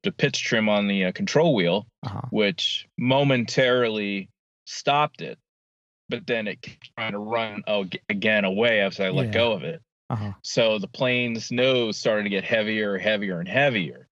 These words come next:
Speaker 2: Yeah.
Speaker 1: And, you know, so immediately I was like, "Hey, we got a runaway stabilizer. Let's <laughs> run the runaway stabilizer checklist." And so in the meantime, I'm holding the trim in the opposite direction, and I'm just trying to,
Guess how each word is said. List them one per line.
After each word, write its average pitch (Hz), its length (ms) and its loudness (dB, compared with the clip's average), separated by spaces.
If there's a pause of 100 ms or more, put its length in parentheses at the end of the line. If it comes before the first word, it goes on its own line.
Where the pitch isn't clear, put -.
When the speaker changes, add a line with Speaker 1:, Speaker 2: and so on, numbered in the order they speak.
(140)
Speaker 2:
Yeah. 107 200 -4 (320)
Speaker 1:
And, 101 600 0 (140)
you 120 140 -8
know, 113 100 -2
so 113 180 -4
immediately 110 640 0
I 101 80 4
was 98 120 -2
like, 98 160 -2
"Hey, 127 220 2
we 131 160 -2
got 113 220 2
a 98 100 0
runaway 113 420 0
stabilizer. 104 840 -2
Let's - 260 -10
<laughs> - 40 -2
run 139 140 2
the 113 100 -2
runaway 117 340 2
stabilizer 113 580 0
checklist." 104 680 -2 (500)
And 107 280 2
so 127 100 -2
in 120 80 0
the 107 60 0
meantime, 135 500 2
I'm 120 120 2
holding 123 400 0
the 104 100 -2
trim 127 420 0
in 104 60 0
the 107 100 0
opposite 107 360 0
direction, 107 640 0 (460)
and 113 140 2
I'm 123 180 2
just 117 240 -4
trying 117 360 0
to, 98 200 -2